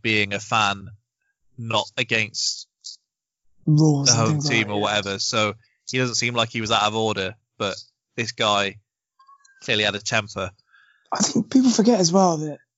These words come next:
Speaker 2: sports stars are just humans. Like, they have a breaking point,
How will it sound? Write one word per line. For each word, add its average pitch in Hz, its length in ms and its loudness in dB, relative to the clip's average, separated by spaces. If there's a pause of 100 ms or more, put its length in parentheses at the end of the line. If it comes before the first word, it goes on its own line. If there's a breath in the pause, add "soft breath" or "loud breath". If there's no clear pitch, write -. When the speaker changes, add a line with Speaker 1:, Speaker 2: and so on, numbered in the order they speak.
(140)
Speaker 2:
sports - 460 0
stars 175 300 0
are 175 140 2
just 151 240 -4
humans. 160 480 -4
Like, 147 100 -10
they 170 120 0
have 180 260 2
a 160 40 -2 (100)
breaking 170 400 2
point, 92 300 -8